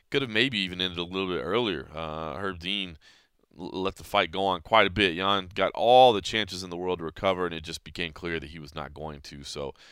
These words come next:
uh, convincing win here for Thiago Marreta Santos. And then, you know, had the plan ready, ha-,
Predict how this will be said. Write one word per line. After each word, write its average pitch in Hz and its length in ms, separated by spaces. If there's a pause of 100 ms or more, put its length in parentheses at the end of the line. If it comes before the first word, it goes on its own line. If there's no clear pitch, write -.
(280)
uh, 73 260
convincing 110 560
win 92 220
here 87 200
for 87 120
Thiago 82 340
Marreta 78 340
Santos. 90 380
And 95 220
then, 127 320 (760)
you 87 200
know, 117 180 (140)
had 120 240
the 151 80
plan 180 360
ready, 226 340 (120)
ha-, - 160